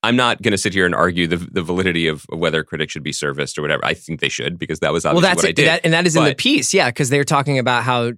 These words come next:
Speaker 2: technology companies generally treat their intellectual property as, like, a state secret.
Speaker 1: Exactly.
Speaker 2: Whereas Hollywood is much more about whining and dining and seeding the idea that, you know, this movie is gonna be a player in the award season. You have to watch this show. We're really
Speaker 1: It
Speaker 2: excited about this show. We get emails about that kind of stuff.
Speaker 1: And it's a rel-,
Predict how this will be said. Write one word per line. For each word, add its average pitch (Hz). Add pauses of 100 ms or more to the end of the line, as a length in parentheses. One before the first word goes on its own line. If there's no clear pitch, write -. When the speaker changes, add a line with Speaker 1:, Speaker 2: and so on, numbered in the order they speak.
(120)
Speaker 2:
technology 151
companies 123
generally 123
treat 139
their 131
intellectual 123
property 123
as, 98
like, 95
a 117
state 120
secret. -
Speaker 1:
Exactly. 104
Speaker 2:
Whereas 151
Hollywood 151
is 117
much 131
more 120
about 113
whining 131
and 127
dining 117
and 107
seeding 131
the 127
idea 110
that, 98 (680)
you 127
know, 104
this 131
movie 135
is 127
gonna 110
be 107
a 101
player 120
in 113
the 117
award 123
season. 101
You 107
have 127
to 131
watch 110
this 110
show. 110
We're 104
really 127
Speaker 1:
It 123
Speaker 2:
excited 113
about 113
this 127
show. 123
We 165
get 226
emails 208
about 123
that 104
kind 113
of -
stuff. 160
Speaker 1:
And 190
it's 185
a 165
rel-, 156